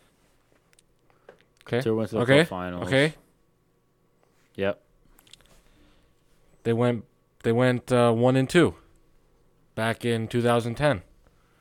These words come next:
Speaker 1: Taylor Hall, Tyler Seguin.
Speaker 2: Mm-hmm. Oh, is that, is that the
Speaker 1: Yeah,
Speaker 2: question?
Speaker 1: that's the question.
Speaker 2: Ooh, that's good,
Speaker 1: I think
Speaker 2: man. I think you have
Speaker 1: I
Speaker 2: to
Speaker 1: mean,
Speaker 2: give
Speaker 1: if
Speaker 2: it
Speaker 1: you're
Speaker 2: to
Speaker 1: gonna
Speaker 2: Hall, though.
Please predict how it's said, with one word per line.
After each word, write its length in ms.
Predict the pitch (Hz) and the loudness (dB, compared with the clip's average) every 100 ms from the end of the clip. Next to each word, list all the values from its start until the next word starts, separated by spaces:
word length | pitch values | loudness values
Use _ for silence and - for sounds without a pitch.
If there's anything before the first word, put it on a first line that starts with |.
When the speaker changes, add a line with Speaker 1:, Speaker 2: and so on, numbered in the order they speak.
| _ _ _ _ _ - | _ _ _ _ _ -4
Speaker 1:
Taylor 260 | 127 127 | 2 2
Hall, 380 | 110 120 127 135 _ _ _ _ - | 4 2 2 0 _ _ _ _ -4
Tyler 240 | 123 123 | 0 0
Seguin. 360 | 127 135 90 85 _ _ - | 0 -2 -2 -8 _ _ -14
Speaker 2:
Mm-hmm. 180 | 107 110 - _ _ _ _ _ _ _ _ _ _ _ _ _ _ | -10 -10 -14 _ _ _ _ _ _ _ _ _ _ _ _ _ _
Oh, 60 | 101 | -6
is 60 | |
that, 140 | 98 98 | -4 -6
is 120 | 95 | -6
that 80 | 98 | -6
the 100 | 95 | -4
Speaker 1:
Yeah, 60 | 101 | -2
Speaker 2:
question? 140 | 113 104 | -4 -4
Speaker 1:
that's 120 | 131 | -8
the 120 | - 98 | -12 -6
question. 300 | 113 143 165 | 0 4 6
Speaker 2:
Ooh, 320 | 160 143 131 | 8 8 8
that's 200 | 131 135 | 6 4
good, 380 | 107 117 143 127 | 0 6 6 8
Speaker 1:
I 40 | |
think 140 | 131 | 6
Speaker 2:
man. 260 | 98 92 87 - - - - | 4 0 -4 -12 -20 -20 -8
I 140 | 110 | -4
think 240 | 117 156 160 | -2 -4 -4
you 80 | |
have 80 | 107 | 0
Speaker 1:
I 60 | 113 | 2
Speaker 2:
to 60 | |
Speaker 1:
mean, 140 | 139 147 | 4 6
Speaker 2:
give 120 | 143 | 6
Speaker 1:
if 60 | 139 | 4
Speaker 2:
it 20 | |
Speaker 1:
you're 80 | 139 | 4
Speaker 2:
to 60 | |
Speaker 1:
gonna 100 | 143 | 4
Speaker 2:
Hall, 180 | 87 85 | 2 -2
though. 300 | 82 82 85 | -6 -10 -12